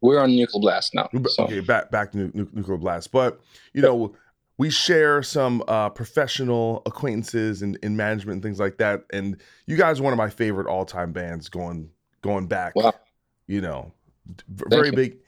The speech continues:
Speaker 2: ins-, inspiration for, for myself. So I'm always just following what you guys do. And, um, you know, there's been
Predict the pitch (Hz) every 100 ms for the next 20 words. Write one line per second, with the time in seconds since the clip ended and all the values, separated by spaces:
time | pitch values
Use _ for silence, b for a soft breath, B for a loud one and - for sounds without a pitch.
0 | _ 147 117 139 120 127 113 110 101 -
1 | - 101 101 120 107 147 214 175 156 135
2 | - 107 110 110 101 101 101 _ _ _
3 | - 98 92 95 87 87 101 117 110 98
4 | b b b _ 107 104 101 92 - 98
5 | 92 87 87 - _ _ 120 110 98 113
6 | 117 98 117 113 110 104 98